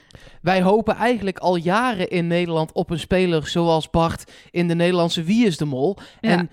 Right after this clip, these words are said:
Speaker 1: nu hebben we er eindelijk een in de Mol. Ja, ik, ik hou er, ik vind hem irritant. En je,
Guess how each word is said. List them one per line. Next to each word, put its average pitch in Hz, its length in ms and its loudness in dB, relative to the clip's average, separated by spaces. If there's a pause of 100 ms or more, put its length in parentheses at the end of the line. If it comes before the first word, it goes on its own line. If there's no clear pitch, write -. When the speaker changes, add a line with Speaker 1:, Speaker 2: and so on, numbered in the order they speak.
Speaker 1:
nu 185 220 2
hebben 226 320 0
we 208 60 2
er 202 120 -2
eindelijk 214 420 -2
een 185 220 0
in 180 240 -2
de 180 100 2
Mol. 196 340 4
Ja, 175 280 0
ik, 214 240 -4 (400)
ik 190 180 -4
hou 196 320 0
er, 240 120 -4
ik 226 140 -4
vind 285 220 -4
hem 185 80 -8
irritant. 208 600 -2
En 190 260 -4
je, 175 140 -8